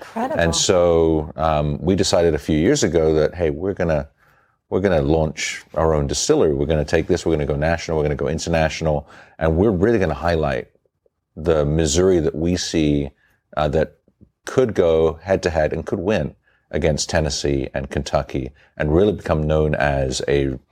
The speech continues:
Speaker 2: a s-, a center of high quality spirits. So we launched Stolac last year. Uh, it's four-year-old, uh, Missouri Ozark Highlands whiskey. It's a bourbon mash bill, but it's not a bourbon. We get a little bit more creative than that. We do some toasting of the barrels as well as charring the barrels.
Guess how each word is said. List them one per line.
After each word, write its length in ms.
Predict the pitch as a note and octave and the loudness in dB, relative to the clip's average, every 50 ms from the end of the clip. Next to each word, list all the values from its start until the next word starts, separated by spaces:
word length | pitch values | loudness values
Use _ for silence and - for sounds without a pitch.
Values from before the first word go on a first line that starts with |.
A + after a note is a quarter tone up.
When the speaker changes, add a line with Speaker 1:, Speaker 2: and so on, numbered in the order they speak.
| _ _ _ - - | _ _ _ -8 -4
Speaker 2:
a 60 | D2 | -4
s-, 280 | C#2 - - - - - | -2 -2 -2 -6 -2 0
a 100 | - D#2+ | 0 0
center 440 | - - - G#2 G2+ G2+ - G#2 - | 2 2 2 2 2 0 0 0 0
of 160 | - D2+ C#2+ | 0 0 -2
high 160 | - - E2 D#2+ | -2 -4 -4 -4
quality 400 | - - D#2 C#2+ C#2+ - - C2 | -4 -2 -2 -2 -2 -4 -6 -8
spirits. 540 | - - - D2+ - - - - - - - _ - - - _ _ _ | -8 -4 -4 -4 -4 -4 -6 -10 -12 -12 -12 _ -20 -20 -20 _ _ _
So 160 | - - F2 D#2+ | -6 0 2 2
we 160 | D#2+ F#2+ G#2 | 4 4 4
launched 360 | G#2+ G2 F#2+ F2+ - - - | 4 2 2 0 0 0 2
Stolac 380 | - F#2 F2 F2 E2+ E2 - - | 2 2 4 4 2 0 0 0
last 300 | E2+ E2 D#2+ - - - | 0 0 0 -2 -2 0
year. 260 | D#2+ D#2 D#2+ E2+ F#2 _ _ _ _ _ _ _ _ - | 0 2 2 0 -4 _ _ _ _ _ _ _ _ -4
Uh, 140 | D#2+ D2 C#2+ | 0 0 2
it's 280 | C#2 D2 D2 - - | 2 0 0 -2 -4
four-year-old, 800 | - - - F2 F2 F2 E2+ E2+ E2+ E2+ E2 E2 E2+ E2+ D#2+ - - | -8 -4 0 2 2 4 4 4 4 4 4 4 2 2 0 -4 -6
uh, 220 | - D2+ D2+ D2 - - | -4 -4 -4 -4 -4 -8
Missouri 480 | - B1 D#2 D#2 C#2+ D#2+ E2+ D#2+ D#2+ | -8 -6 -4 -2 2 2 2 4 2
Ozark 360 | - - D#2 D#2 E2+ D#2+ D#2+ - | 2 2 0 2 0 0 -2 -2
Highlands 360 | - E2 D#2+ D#2+ E2+ E2+ E2 | -4 -2 -2 -2 -2 -2 -2
whiskey. 360 | E2+ D#2 - - - G#2 G#2+ _ _ _ _ _ _ _ _ - | -2 -2 -2 -2 -6 -6 -6 _ _ _ _ _ _ _ _ -10
It's 160 | - - - | -8 -4 -2
a 40 | - | -2
bourbon 360 | C#2+ E2 E2+ E2+ E2+ F2 F2+ | 2 2 2 2 2 2 2
mash 280 | F2+ F2+ F2+ F2 - - | 2 2 2 0 -2 0
bill, 140 | - F#2+ F#2+ | 0 0 2
but 60 | F2 | 0
it's 140 | D#2+ - - | -2 -2 -2
not 100 | F2 E2+ | -2 -2
a 40 | E2+ | 0
bourbon. 340 | D#2 E2+ D#2+ D#2+ D2+ F#2+ | 0 2 0 0 0 -2
We 60 | F#2 D#2+ | -4 -2
get 120 | E2 D2+ | -2 -2
a 20 | |
little 140 | D#2+ D2+ D#2+ | -2 -2 -4
bit 80 | E2 E2+ | -2 -2
more 80 | E2 D#2+ | -2 -2
creative 380 | - - E2+ D#2+ D2+ D#2 - | 0 0 0 2 2 0 -2
than 140 | - D#2 D2 | -2 -2 0
that. 220 | C#2+ D2+ F2 - - | 0 0 0 -2 -4
We 60 | D2 | -6
do 80 | C#2+ D2 | -8 -6
some 220 | - - D#2+ D2+ - _ - - - _ | -6 -6 -8 -8 -8 _ -20 -20 -20 _
toasting 380 | - - G2+ F#2 - - G2 F2+ | 0 0 0 2 2 0 2 2
of 40 | F2+ | 2
the 60 | F2+ | 2
barrels 380 | D#2+ E2 F2 E2+ F2 F2+ E2+ D#2+ | 2 2 2 4 4 2 2 0
as 80 | E2 | 0
well 180 | E2 E2+ E2 E2 | 0 2 2 2
as 80 | E2+ - | 0 -2
charring 420 | - - F#2+ E2 D#2+ D#2+ D#2+ D#2+ | -4 -2 0 0 2 2 0 -2
the 60 | D#2 C#2 | -2 -2
barrels. 460 | - D2+ D2+ D2+ D#2 D#2 E2+ - | 0 0 2 2 2 0 -2 -4